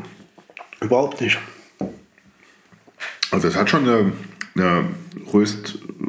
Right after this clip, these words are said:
Speaker 2: Röstmalz, äh, Charakter und auch eine
Speaker 1: Definitiv.
Speaker 2: Süße.
Speaker 1: Absolut. Aber der hält sich angenehm zurück.
Speaker 2: Ja, also es, äh, kommt da auch so ein bisschen was, was Herbes,
Speaker 1: Weißt
Speaker 2: Bitteres.
Speaker 1: du, an was mich das erinnert?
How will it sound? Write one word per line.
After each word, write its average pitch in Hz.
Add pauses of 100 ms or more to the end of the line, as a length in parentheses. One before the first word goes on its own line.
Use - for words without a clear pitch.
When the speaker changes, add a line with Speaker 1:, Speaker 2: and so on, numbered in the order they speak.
(120)
Speaker 2:
Röstmalz, 95
äh, 85
Charakter -
und 92
auch -
eine 127
Speaker 1:
Definitiv. 151
Speaker 2:
Süße. 151 (220)
Speaker 1:
Absolut. - (920)
Aber 113
der 123
hält 151
sich 135
angenehm 135
zurück. 127 (180)
Speaker 2:
Ja, 92 (260)
also 101
es, -
äh, 82 (180)
kommt 127
da -
auch 110
so -
ein 104
bisschen 101
was, - (800)
was -
Herbes, 107
Speaker 1:
Weißt 180
Speaker 2:
Bitteres. 139
Speaker 1:
du, -
an 123
was 123
mich 127
das 127
erinnert? 135